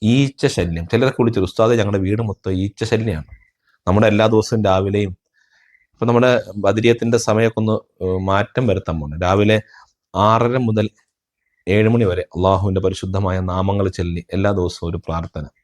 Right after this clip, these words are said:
രാത്രി കിടന്നുറങ്ങാൻ സമയത്ത് മഹാന്മാരായ ബദരീങ്ങളുടെ നാമങ്ങൾ ചൊല്ലി വൈകിട്ട് ഒരു ഒമ്പത് മണി, രാത്രി ഒമ്പത് മണി മുതൽ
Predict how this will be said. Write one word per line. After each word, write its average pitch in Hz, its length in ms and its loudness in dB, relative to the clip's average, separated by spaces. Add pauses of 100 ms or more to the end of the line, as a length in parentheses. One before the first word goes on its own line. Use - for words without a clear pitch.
(640)
രാത്രി 127 340 2
കിടന്നുറങ്ങാൻ 113 640 0
സമയത്ത് 98 340 -8
മഹാന്മാരായ 104 640 0
ബദരീങ്ങളുടെ 98 640 -4
നാമങ്ങൾ 92 380 -6
ചൊല്ലി 85 340 -6 (840)
വൈകിട്ട് 95 340 0
ഒരു 95 80 2
ഒമ്പത് 92 280 2
മണി, 101 180 -4
രാത്രി 90 340 0
ഒമ്പത് 95 300 2
മണി 101 140 0
മുതൽ 92 280 0